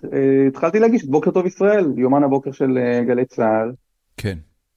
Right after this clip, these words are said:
Speaker 1: אז זה אלפיים ושלוש עשרה עד אלפיים ושבע עשרה, עם הקמת התאגיד.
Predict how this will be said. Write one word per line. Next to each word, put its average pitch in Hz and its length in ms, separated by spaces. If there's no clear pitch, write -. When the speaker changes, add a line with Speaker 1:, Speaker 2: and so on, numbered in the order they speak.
Speaker 1:
אז 131 100
זה 143 120
אלפיים 147 240
ושלוש 131 260
עשרה 143 180
עד 160 160
אלפיים 196 300
ושבע 285 240
עשרה, 180 280
עם 175 140
הקמת 175 320
התאגיד. 131 520